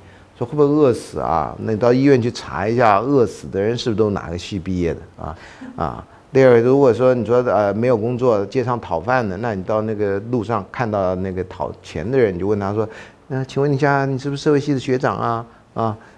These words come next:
你怎么在这讨饭呢？对吧？”啊，如果他认为不是，那你就知道不是。如果他说：“是啊，学弟啊，学妹啊，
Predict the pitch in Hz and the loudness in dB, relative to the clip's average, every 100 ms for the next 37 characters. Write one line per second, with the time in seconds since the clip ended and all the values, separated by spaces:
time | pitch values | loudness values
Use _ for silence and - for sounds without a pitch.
0 | - 135 135 127 131 135 - 98 - 131 | -6 0 2 2 2 0 0 -2 0 0
1 | 120 117 107 107 95 69 69 90 107 95 | 0 -2 0 -2 -2 -4 -6 -4 -2 0
2 | 92 95 101 92 85 90 - 98 - 87 | -2 -2 -2 -6 -6 -10 -10 -10 -10 -10
3 | 80 82 - 85 73 - - 82 - 101 | -10 -12 -14 -14 -12 -16 -14 -14 -8 0
4 | 107 113 110 110 - 196 156 151 190 165 | 0 2 0 -2 -2 4 4 4 0 -2
5 | 175 151 175 - 160 170 143 | 2 2 0 -4 -2 -2 -4